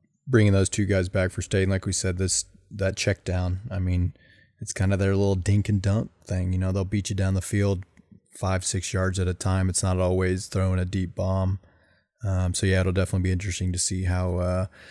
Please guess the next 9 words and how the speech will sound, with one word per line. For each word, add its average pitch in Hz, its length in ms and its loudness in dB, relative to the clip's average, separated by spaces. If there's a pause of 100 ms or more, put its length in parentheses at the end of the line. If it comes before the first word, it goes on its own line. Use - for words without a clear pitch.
(400)
Tyler, 104 400 6
Jeff, 98 440 0
and, 90 280 2
and 98 200 -2
Zay 92 480 0
match 90 320 -2
up 87 260 -6
with, 90 320 -10
uh, 92 280 -4